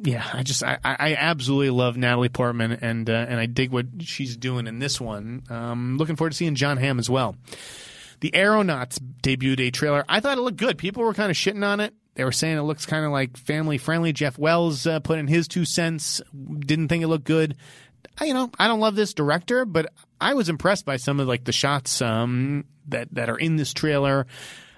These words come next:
Eddie Redmayne and Felicity Jones, obviously, uh, two solid actors. So I, I'm definitely rooting for this, although it was concerning when, when Amazon sort of announced, "Listen, we're gonna get this on our streaming service as quick as possible,"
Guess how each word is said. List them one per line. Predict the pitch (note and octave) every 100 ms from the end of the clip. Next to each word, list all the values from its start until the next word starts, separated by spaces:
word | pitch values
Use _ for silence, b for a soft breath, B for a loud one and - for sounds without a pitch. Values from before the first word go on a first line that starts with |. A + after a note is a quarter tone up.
| -
Eddie | C#3+ C#3+
Redmayne | C#3+ C#3+ C#3+
and | C3+
Felicity | C3 C#3 C#3
Jones, | C3 C3+ C3+
obviously, | C#3 C3 B2 C3+ B2+ A#2+ A#2+
uh, | A#2+ A#2 A#2+
two | -
solid | D3 - D3 C#3+ B2+
actors. | C3 C#3+ B2+ A#2 A2
So | C#3 C3
I, | D3 E3
I'm | E3+
definitely | G#3 G#3 E3+
rooting | D#3 E3+
for | C#3+
this, | C3+ A#2+
although | C3+ C3 B2+
it |
was | C3+ C#3+
concerning | - C#3 - C3+ B2+ A2+
when, | A#2
when | - A#2+
Amazon | A#2+ A#2+ B2 A#2
sort | B2+ B2
of |
announced, | A2+ A#2 A2
"Listen, | B2+ - G#2+
we're |
gonna | A2+ A2+
get | A2
this | A2
on | A#2+
our | A2+
streaming | - C#3 A#2 A2+
service | A#2 A2+ -
as | -
quick | B2
as | A2+
possible," | - B2 A#2+ C3 B2